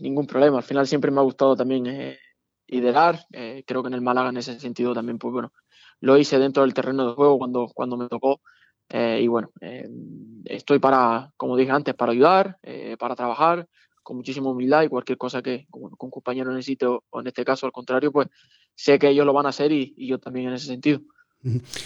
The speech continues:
Speaker 2: Sandro, muchísimas gracias por haber estado en los micrófonos de Universo Azulgrana aquí en Sport Aragón Radio y te voy a pedir que nos dediques algún gol, pero siempre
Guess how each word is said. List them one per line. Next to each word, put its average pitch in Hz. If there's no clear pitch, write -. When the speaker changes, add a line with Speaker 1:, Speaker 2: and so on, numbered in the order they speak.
Speaker 2:
Sandro, 156
muchísimas 160
gracias 160
por 143
haber 147
estado 151
en 147
los 139
micrófonos 147
de 135
Universo 143
Azulgrana 139
aquí 143
en 139
Sport 135
Aragón 131
Radio 151
y 185
te 175
voy 196
a 226
pedir 226
que 160
nos 151
dediques 180
algún 151
gol, 117
pero 156
siempre 233